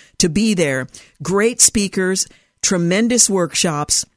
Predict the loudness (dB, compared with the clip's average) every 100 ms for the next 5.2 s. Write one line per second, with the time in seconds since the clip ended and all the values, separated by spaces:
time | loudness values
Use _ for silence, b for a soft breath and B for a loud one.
0 | _ _ _ _ _ _ -2 -2 0 0
1 | 0 0 0 -2 -2 -4 -2 -4 -2 -2
2 | -2 -2 0 0 -2 -4 -4 -6 -2 0
3 | 0 0 0 0 0 -2 -2 -4 -4 -4
4 | -4 -4 -2 -2 -4 -6 -4 -4 -2 -4
5 | -4